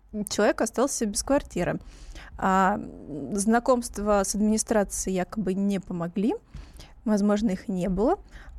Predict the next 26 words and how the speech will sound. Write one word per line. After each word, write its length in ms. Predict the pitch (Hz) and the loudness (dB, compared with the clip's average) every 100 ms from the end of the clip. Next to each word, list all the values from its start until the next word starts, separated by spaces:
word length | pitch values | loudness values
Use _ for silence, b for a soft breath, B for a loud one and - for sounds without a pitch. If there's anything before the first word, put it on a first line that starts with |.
| - | -4
А, 640 | 214 208 202 196 196 190 | 0 4 4 4 4 4
олимпийский 460 | 214 214 240 - 220 | 2 2 0 -2 -2
чемпион 640 | 233 220 214 202 196 185 | -2 2 2 2 0 -2
с 120 | - 247 | -2 0
машиной 500 | 208 - 208 196 185 - | 0 0 0 0 -2 -2
тоже 160 | 208 | 0
давно 480 | 202 214 214 190 190 | 2 4 4 4 2
далеко 380 | 196 226 233 269 | 2 2 2 2
<laughs> 120 | 294 | 2
уехал 400 | 240 214 240 196 | 2 2 0 0
вдаль, 400 | 190 170 - 349 B B B B | 0 0 2 2 B B B B
а, 760 | - 208 208 202 202 196 196 190 | -4 0 2 2 2 2 2 0
в 60 | 190 | 2
закат. 520 | 185 - 269 - - | 0 4 2 2 -2
И, 280 | 214 302 277 | 0 2 4
в 60 | |
общем, 360 | 254 - 294 262 | 2 2 0 0
человек 240 | - - | 2 0
так 240 | - 302 - | 2 0 0
и 320 | 262 254 240 | -2 0 2
не, 180 | 240 254 | 4 4
не 180 | 247 262 | 4 2
получил 380 | 254 311 - 233 | 4 0 2 0
свою 200 | - 190 | 0 -2
квартиру 580 | - 190 - 320 359 226 B B B B B - - | 0 -2 0 2 2 0 B B B B B -14 -4
и 300 | 233 269 | 2 2